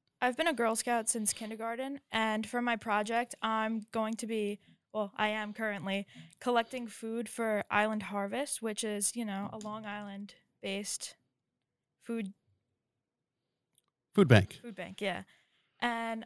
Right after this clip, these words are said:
Speaker 1: um, for my project, I'm trying to collect approximately about two thousand pounds of food. Hopefully, I can do some more. Um, it's kind of a big stretch, but, you know, I'm trying to do whatever I can to help out.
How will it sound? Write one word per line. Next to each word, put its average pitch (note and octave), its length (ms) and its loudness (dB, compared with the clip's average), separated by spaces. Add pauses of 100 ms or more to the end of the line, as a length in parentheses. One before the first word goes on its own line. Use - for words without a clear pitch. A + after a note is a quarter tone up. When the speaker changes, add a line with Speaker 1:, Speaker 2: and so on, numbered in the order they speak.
Speaker 1:
um, A3 540 4 (880)
for C4+ 120 0
my C4+ 120 4
project, B3+ 360 0
I'm A3+ 120 -4
trying B3 260 -2
to B3+ 140 -4
collect B3 420 -6 (240)
approximately C4 540 2
about A3 260 -2
two A#3+ 140 -2
thousand A#3 320 0
pounds A3 240 -2
of G#3 80 -10
food. A3+ 260 -2
Hopefully, G#3+ 460 -2
I G3+ 80 0
can A3 120 -2
do G#3 120 -4
some G#3+ 160 -2
more. A3 340 0 (480)
Um, G3+ 340 -2
it's - 160 -16
kind A#3 220 2
of G#3+ 80 0
a G#3+ 60 0
big G3+ 340 -4
stretch, - 540 -4
but, G3+ 260 -2 (480)
you A#3+ 80 -4
know, A#3 80 4
I'm G#3 160 2
trying A#3+ 260 0
to A3+ 80 -2
do A3+ 40 0
whatever G#3 280 0
I G3 120 0
can G#3 180 -4
to G3+ 80 -2
help G3 240 -2
out. G#3 300 2